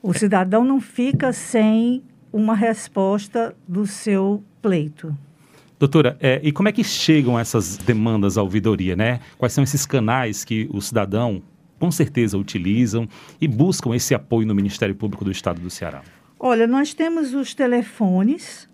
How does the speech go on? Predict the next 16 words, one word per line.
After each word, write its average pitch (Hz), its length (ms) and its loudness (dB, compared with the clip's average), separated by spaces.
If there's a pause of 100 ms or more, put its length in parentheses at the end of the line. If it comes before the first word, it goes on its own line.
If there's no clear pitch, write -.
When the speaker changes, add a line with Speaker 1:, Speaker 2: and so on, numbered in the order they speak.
(200)
Speaker 1:
é 208 140 2
o 220 120 2
telefone 226 600 2
um 285 140 2
dois 233 260 2
sete, 170 760 -4 (380)
o 208 180 0
zero 262 400 2
oitocentos, 202 1400 -2 (240)
dois 196 680 2
oito 214 420 0
um, 190 480 2 (600)
um 294 280 4
cinco 254 680 -2
cinco 208 380 -4
três, 156 1120 -4